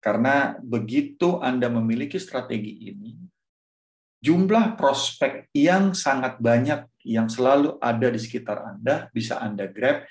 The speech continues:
bisa Anda konversi menjadi pelanggan. Kenapa dia jadi pelanggan? Karena membeli dari Anda. Baru kita namakan pelanggan.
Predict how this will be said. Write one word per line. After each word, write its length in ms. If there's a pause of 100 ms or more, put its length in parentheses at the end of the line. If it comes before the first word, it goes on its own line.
(140)
bisa 420
Anda 480
konversi 800
menjadi 400
pelanggan. 540 (960)
Kenapa 320
dia 160
jadi 220
pelanggan? 420
Karena 320
membeli 400
dari 240
Anda. 320 (400)
Baru 160
kita 240
namakan 400
pelanggan. 460